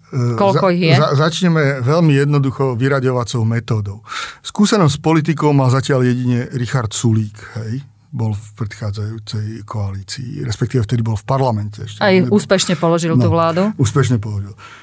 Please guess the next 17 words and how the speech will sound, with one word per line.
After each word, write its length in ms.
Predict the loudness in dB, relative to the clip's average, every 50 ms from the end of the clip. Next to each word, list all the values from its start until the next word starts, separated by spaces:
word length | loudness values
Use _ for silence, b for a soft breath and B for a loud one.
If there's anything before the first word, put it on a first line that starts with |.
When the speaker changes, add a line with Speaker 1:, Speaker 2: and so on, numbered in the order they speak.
| B B _
Speaker 1:
Pani 320 | 0 2 2 4 2 2
Kolíková 720 | 4 4 4 4 4 4 2 2 4 4 4 4 2 2 2
bola 240 | 2 2 2 2
štátna 480 | 2 0 0 0 0 0 0 0 -2 0
tajomnička 960 | 0 0 0 2 2 0 0 0 -2 -4 -6 -6 -4 -2 0 0 -2 -2 -4 -6 -8
u 240 | -6 -4 -2 -2 -2
Lucie 320 | -2 -2 0 0 0 0
Žitňanskej 800 | 0 -2 -4 -6 -6 -4 -4 -6 -6 -4 -4 -4 -4 -4 -4 -4
na 160 | -4 -2 -2
ministerstve, 640 | -2 -2 -2 -2 -4 -4 -6 -8 -8 -8 -8 -10 -10
e, 220 | -8 -8 -8 -8 -10 -10 -10 -10 -8 -8 -6 -6 -8 -8 -10 -10 -12 -12 -12
spravodlivosti. 880 | -12 -8 -6 -6 -4 -4 -4 -2 -2 -2 0 -2 -4 0 2 2 2 2 0 -4 -14 B B B B B B B B B B B B 2
No 240 | 2 2 2 2 0
a 240 | 0 0 0 0
tretí 320 | 0 0 0 0 2 0 0
človek, 400 | 2 2 2 4 4 4 2 0
ktorý 480 | 0 0 2 4 4 2 2 0 -4